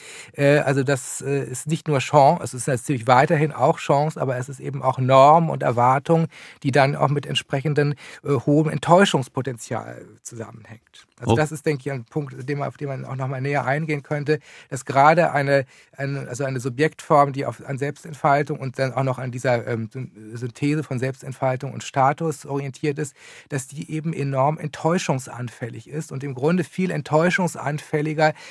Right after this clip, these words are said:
Speaker 1: als diese klassische Form von Subjektivität, wie wir sie in der industriellen Moderne haben, wo man einfach einen bestimmten Lebensstandard erreichen wollte, wo man einen bestimmten sozialen Status erreichen wollte.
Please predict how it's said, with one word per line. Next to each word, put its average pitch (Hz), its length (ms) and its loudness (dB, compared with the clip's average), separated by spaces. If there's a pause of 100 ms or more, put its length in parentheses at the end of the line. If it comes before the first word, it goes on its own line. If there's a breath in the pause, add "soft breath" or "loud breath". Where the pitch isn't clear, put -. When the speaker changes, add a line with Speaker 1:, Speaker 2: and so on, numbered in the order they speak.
(120)
Speaker 1:
als 143 180 -2
diese 139 240 -2
klassische 139 720 2 (240 soft breath)
Form 143 340 6
von 147 140 0
Subjektivität, 139 760 0
wie 139 120 -4
wir 139 80 2
sie 135 140 -2
in 135 60 -6
der 135 120 -2
industriellen 135 580 0
Moderne 139 460 4
haben, 139 320 6
wo 139 80 4
man 131 180 2
einfach 123 240 -2
einen 123 160 -2
bestimmten 127 320 -4
Lebensstandard 123 720 4
erreichen 120 420 0
wollte, 135 280 4
wo 143 40 -2
man 135 60 2
einen 127 60 -2
bestimmten 127 320 -4
sozialen 123 380 0
Status 151 340 4
erreichen 147 280 6
wollte. 143 220 2